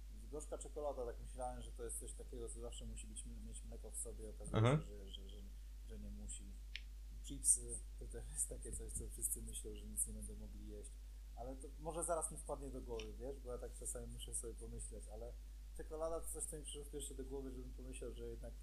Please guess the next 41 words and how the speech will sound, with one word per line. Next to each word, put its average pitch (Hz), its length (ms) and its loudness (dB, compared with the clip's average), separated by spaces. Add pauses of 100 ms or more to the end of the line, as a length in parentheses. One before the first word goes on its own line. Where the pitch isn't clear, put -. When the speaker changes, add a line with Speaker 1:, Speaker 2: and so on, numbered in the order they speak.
Speaker 1:
y, 113 640 -4
taki - 220 -4
smak 113 340 0
nie, 113 260 -4
nie 110 80 -4
może 101 280 -6
istnieć, - 500 -6
nie? 117 140 -4 (360)
Speaker 2:
Mhm. 110 260 12 (360)
Speaker 1:
Mm, - 420 -4
ewentualnie 156 440 0
takie 151 240 0
potrawy 151 400 -2
jak, 147 220 -2
takie 139 240 -6
klasyczne 147 420 0
jak - 120 -4
pizza, 147 340 0
na 113 100 -2
przykład 117 320 -2
ludzie 120 200 -4
myślą, 123 300 -2
że 113 120 -4
pizza 113 520 -4
zawsze, 110 380 -4
wiesz, 98 280 -6 (380)
musi 117 200 -4
mieć 113 160 -4
na 113 60 -2
sobie 110 240 0
ser 120 300 6
czy - 120 -4
coś, 117 260 -2
a 107 140 -4
da 107 140 -4
się 110 140 -6
to 107 380 -6
zrobić 104 400 -4
smacznie 110 420 -2
również 104 380 -8 (400)
bez, 110 460 6